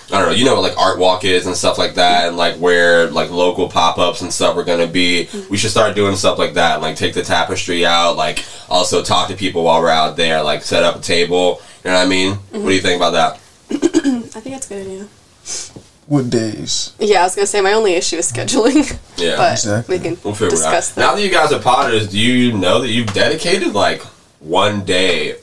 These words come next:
Speaker 1: of your life to this every week for, like, the,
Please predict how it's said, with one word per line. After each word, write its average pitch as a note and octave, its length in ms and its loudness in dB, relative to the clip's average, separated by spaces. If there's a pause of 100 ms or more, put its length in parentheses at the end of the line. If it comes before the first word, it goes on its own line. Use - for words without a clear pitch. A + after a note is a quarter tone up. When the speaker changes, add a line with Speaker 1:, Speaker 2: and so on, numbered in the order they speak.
Speaker 1:
of F2+ 200 0
your F2+ 160 2
life E2+ 420 0
to F#2 100 -8
this D#2 300 -8
every E2 240 -4
week D2+ 320 -6
for, D2+ 160 -8
like, C2+ 280 -4
the, - 200 -12